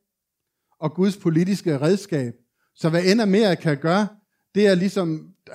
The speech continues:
Gud arbejder med Amerika på samme måde, som han arbejder med Israel i Det Gamle Testamente. Og et udtryk for det, der finder vi blandt andet, der var et oasestævne i Norge i to tusind og ni, og, øh, prædikanten, der hedder Bob Fraser,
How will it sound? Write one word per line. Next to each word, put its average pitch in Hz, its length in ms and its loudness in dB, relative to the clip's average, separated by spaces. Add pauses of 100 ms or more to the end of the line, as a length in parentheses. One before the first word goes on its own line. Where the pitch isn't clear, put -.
(240)
Gud 214 220 -2
arbejder 175 440 0
med 165 160 0
Amerika 165 480 -2
på 139 120 -10
samme 175 260 -6
måde, 160 160 -2
som 170 140 -10
han 143 140 -4
arbejder 143 400 -6
med 135 140 -6
Israel 151 500 -10
i 160 60 -8
Det 143 120 -6
Gamle 143 280 -6
Testamente. 120 640 -12 (840)
Og 165 140 0
et 175 60 2
udtryk 220 400 0
for 185 100 0
det, 175 220 4
der 214 80 2
finder 220 300 0
vi 160 140 2
blandt 156 260 0
andet, 180 260 2
der 175 60 0
var 170 180 2
et 180 80 2
oasestævne 160 800 -2
i 147 40 0
Norge 147 340 0
i 165 40 -2
to 190 240 -4
tusind 175 360 -8
og 131 80 -2
ni, 226 280 2 (720)
og, 147 240 2
øh, 143 180 0
prædikanten, 170 560 0
der 170 100 0
hedder 151 200 2
Bob 151 140 -2
Fraser, 175 480 0